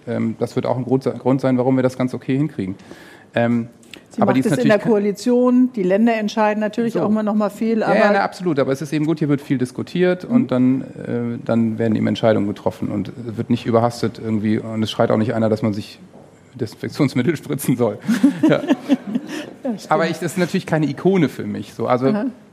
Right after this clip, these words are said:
Speaker 1: verrückterweise war ich an dem Tag, als, äh, Barack Obama gewählt wurde, war ich in den U S A,
Speaker 2: Mhm.
Speaker 1: in Chicago und hab seine Antrittsrede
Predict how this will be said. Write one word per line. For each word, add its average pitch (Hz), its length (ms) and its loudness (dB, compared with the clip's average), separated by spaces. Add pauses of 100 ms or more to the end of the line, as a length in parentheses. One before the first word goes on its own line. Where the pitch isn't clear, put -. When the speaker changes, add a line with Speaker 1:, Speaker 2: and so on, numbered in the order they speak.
Speaker 1:
verrückterweise 151 680 0
war 147 120 4
ich 139 140 -6
an 143 100 -2
dem 131 140 0
Tag, 147 440 -2
als, 131 340 -4 (140)
äh, 127 260 -2 (760)
Barack 123 320 2
Obama 127 600 2
gewählt 127 480 0
wurde, 104 240 -2
war 113 120 2
ich 123 120 -4
in 117 80 -4
den 120 100 -4
U 117 60 -2
S - 160 -6
A, 131 240 2
Speaker 2:
Mhm. 214 280 4 (200)
Speaker 1:
in 165 160 2
Chicago 151 580 0 (300)
und 120 100 -4
hab 139 160 -2
seine 131 360 2 (200)
Antrittsrede 127 880 0